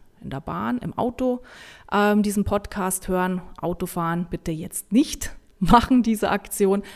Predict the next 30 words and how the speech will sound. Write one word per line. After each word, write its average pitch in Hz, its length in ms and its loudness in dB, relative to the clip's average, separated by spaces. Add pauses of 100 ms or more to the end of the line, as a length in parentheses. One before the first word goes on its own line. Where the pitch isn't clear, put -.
(180)
Aber 330 200 2
wenn 269 100 4
Sie 220 80 2
in 208 60 4
der 185 80 2
Bahn 170 280 0
sitzen, 214 320 0
gucken - 240 -6
Sie 254 120 -2
doch 226 100 -2
mal 208 260 0
in - 80 -8
ihr, 269 300 -2
in 240 140 2
Ihre 196 260 -4
Handtaschen 220 500 -2
rein, 185 440 2
in 233 260 2
Ihre 196 400 0
Rucksäcke 208 680 -4
rein 180 260 -4 (300)
und 180 100 -4
sortieren 190 360 -2
Sie 180 100 -4
hier 190 180 0
gleich 165 300 -4
mal 175 160 -4
drei 135 240 -4
Sachen 160 360 -6
aus, - 400 -4